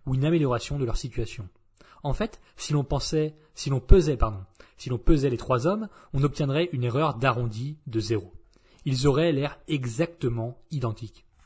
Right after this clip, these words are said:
Au bout de dix mois, toujours pas de différence remarquable dans leur vie. Ce n'est qu'à la fin du dix-huitième mois que de légères différences sont mesurables dans l'aspect de ces trois amis. Mais au bout du vingt-cinquième,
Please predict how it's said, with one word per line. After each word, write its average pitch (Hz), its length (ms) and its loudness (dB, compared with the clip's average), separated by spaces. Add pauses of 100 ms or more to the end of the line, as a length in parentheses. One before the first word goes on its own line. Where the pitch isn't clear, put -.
(1600)
Au 151 100 2
bout 156 160 2
de 135 100 2
dix 113 200 -2
mois, 120 300 -4 (320)
toujours 165 300 2
pas 165 140 2
de 139 60 2
différence 123 380 -4
remarquable 143 580 -4
dans 120 120 -4
leur 120 160 -2
vie. 98 140 -14 (540)
Ce - 140 0
n'est 190 100 2
qu'à 175 120 -2
la 127 80 -2
fin 185 160 -2
du 113 120 -4
dix-huitième 160 580 -2
mois 120 300 -4 (220)
que 151 100 0
de 139 100 2
légères 190 680 -2
différences 139 500 -4
sont 120 160 -4
mesurables 127 640 0 (280)
dans 123 200 0
l'aspect 131 560 -4
de 123 80 -2
ces - 120 -4
trois 120 300 -2
amis. 98 200 -8 (600)
Mais 156 160 8
au 196 80 6
bout 214 140 4
du 160 100 -2
vingt-cinquième, 147 560 -2